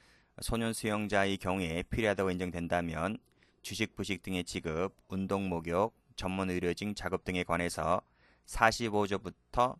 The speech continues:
사십팔 조까지를 그대로 준용합니다. 여기서는 사십칠 조도 들어가요.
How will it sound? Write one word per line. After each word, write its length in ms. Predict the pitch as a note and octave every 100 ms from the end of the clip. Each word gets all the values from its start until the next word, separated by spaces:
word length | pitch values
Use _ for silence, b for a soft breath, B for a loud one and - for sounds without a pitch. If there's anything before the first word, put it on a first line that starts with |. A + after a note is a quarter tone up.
| _
사십팔 540 | - A#2 - - - B2
조까지를 720 | A2+ F#2+ F2+ F2 E2 G#2 A2+ - _ _ _
그대로 560 | - F#2 F#2 F#2 A#2 B2+
준용합니다. 640 | - G2+ F2+ E2+ - - _ b b
여기서는 400 | F#2+ G2 A2+ A#2+
사십칠 480 | A#2+ C3+ C3+ - D3
조도 220 | B2 A#2+
들어가요. 560 | A2 G#2 G#2 F#2+ E2